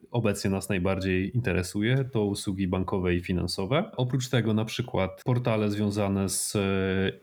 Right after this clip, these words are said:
e-bookami, mm, ale też audiobookami.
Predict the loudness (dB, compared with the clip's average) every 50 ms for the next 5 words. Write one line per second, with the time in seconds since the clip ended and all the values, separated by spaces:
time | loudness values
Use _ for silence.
0 | -2 0 2 2 0 0 -2 -2 -2 0 2 0 0 0 -2 -8 _ _ _ _
1 | -2 0 0 0 0 0 0 0 0 0 0 -2 -2 -4 -4 -6 -8 -6 -2 0
2 | 0 2 2 0 0 0 -2 -2 -2 -2 -2 0 2 2 2 0 -2